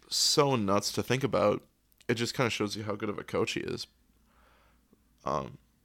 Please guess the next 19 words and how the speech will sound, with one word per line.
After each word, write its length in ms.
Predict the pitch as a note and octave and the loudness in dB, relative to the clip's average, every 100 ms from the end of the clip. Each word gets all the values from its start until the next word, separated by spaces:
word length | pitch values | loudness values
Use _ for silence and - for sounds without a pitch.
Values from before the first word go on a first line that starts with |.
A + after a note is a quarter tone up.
| _ _ _ _ _ _ _ _ _ _ _ _ | _ _ _ _ _ _ _ _ _ _ _ _
they 80 | - | 0
also 240 | A2+ - A#2 | 0 2 0
had, 320 | G#2 F#2+ F2 - | 2 0 -2 -6
let's 160 | - | -6
see, 240 | - - G#2 _ | -6 -6 -8 _
Rams 320 | G2+ G#2 A2 | -2 -2 0
also 600 | - G#2+ - A2+ G#2+ G2+ | 2 2 4 4 4 2
had 280 | A2+ G#2+ D2+ | 2 2 2
four 280 | - A#2 A#2 | 2 6 6
punts 640 | A#2 - G#2+ A2+ - - - _ _ _ _ _ _ _ | 4 -2 0 -2 -8 -10 -14 _ _ _ _ _ _ _
in 140 | B2 A#2+ | -2 0
the 80 | |
game. 480 | A#2+ B2 B2 B2 A#2+ - - | 2 0 0 -2 -6 -10 4
Buffalo 320 | G#2+ G#2+ A#2 | 6 8 6
had 300 | A#2 F#2+ G2 G2+ - | 6 4 2 -10 -8
no 340 | - G#2 G#2 B2 | -2 6 8 8
punts 380 | - C#2+ - | 6 -4 -2
at 80 | F#2+ | -2
all, 400 | F#2 E2 G2 A2 | 0 0 -2 -4